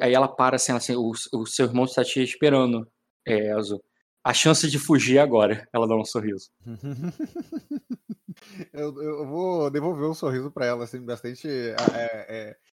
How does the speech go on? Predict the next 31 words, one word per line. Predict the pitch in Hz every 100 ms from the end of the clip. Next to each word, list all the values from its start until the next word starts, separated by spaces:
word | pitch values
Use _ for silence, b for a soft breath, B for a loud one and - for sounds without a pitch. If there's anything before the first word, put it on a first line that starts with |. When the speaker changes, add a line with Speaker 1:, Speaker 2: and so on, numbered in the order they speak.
| _
Speaker 2:
animada | 135 147 160 143 135 127 131
com | 143
a, | 127 117 113 113
com | -
a | 120 113 107 101 98 98 107
sugestão | - 135 139 - 123 113
dela. | 110 110 110 _ _ - 120
Speaker 1:
"Se | 123
Speaker 2:
Aí | 120
Speaker 1:
for |
Speaker 2:
ela | 147
Speaker 1:
pra | 151
gente | 131 160 -
fugir | 151 127 131 151
agora", | 147 113 110
ela | 107 107
fala. | - - _ -
Speaker 2:
Aí | 110 113 113
ela | 113 117
fala, | 110 117 110 113
"É, | 123 127 123 120 120 117
e | 127
pra | 156
onde | 160 160
su-, | - 160 139
é, | 131 123
e | 120
pra | 151
onde | 147 147
fugiríamos, | - 147 147 131 139 120 101
Airela?" | 107 107 101